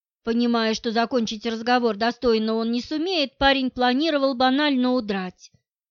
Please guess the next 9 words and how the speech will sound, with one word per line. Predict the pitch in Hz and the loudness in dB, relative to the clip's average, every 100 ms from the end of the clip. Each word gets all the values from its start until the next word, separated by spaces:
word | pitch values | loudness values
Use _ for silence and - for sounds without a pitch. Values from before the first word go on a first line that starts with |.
| _ _ _ | _ _ _
«Я | 254 262 | 2 4
там | 269 277 277 | 6 4 6
лишний, | 294 277 220 226 226 233 | 2 0 -2 -2 -2 0
да | 330 | 0
и | 294 | 0
времени | 214 247 285 302 294 | 0 0 0 2 2
у | 294 | 2
меня | 294 294 294 | 0 0 -2
нет». | 285 302 294 _ | -2 -4 -8 _